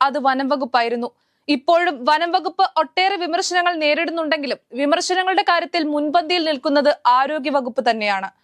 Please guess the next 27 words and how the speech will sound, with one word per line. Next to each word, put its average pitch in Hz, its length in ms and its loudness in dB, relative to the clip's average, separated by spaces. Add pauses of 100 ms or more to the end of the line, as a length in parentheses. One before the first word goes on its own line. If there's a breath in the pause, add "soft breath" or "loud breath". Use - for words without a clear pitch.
(400)
ഏറ്റവും 427 400 0
ഒടുവിൽ 415 240 0 (120)
കോട്ടയം 381 460 2
മെഡിക്കൽ 349 380 0
കോളേജിലെ 359 480 2
ബിന്ദു 330 340 0
എന്ന 349 100 0 (100)
വനിതയുടെ 330 400 2 (100)
മരണം 330 380 0
കൂടിയായപ്പോൾ 294 580 2 (320)
ആരോഗ്യ 359 400 0
വകുപ്പും 320 400 -2
മന്ത്രിയും 285 400 -2 (500)
ആരോപണങ്ങളുടെ 392 640 2 (180)
എണ്ണമറ്റ 349 420 -2 (120)
ശരങ്ങളാണ് 302 480 2 (180)
ഏറ്റുവാങ്ങുന്നത്. 240 640 0 (500 loud breath)
ഈ - 20 4 (140)
സർക്കാർ 440 300 2 (160)
ഒരിക്കലും 349 400 -2 (240)
ആരോഗ്യ 370 340 0
വകുപ്പ് 359 280 0 (160)
ഇത്ര 339 240 -2
കണ്ട് 370 180 0 (100)
മോശം 349 320 2
നിലയിലേക്ക് 349 380 0
എത്തുമെന്ന് 330 340 0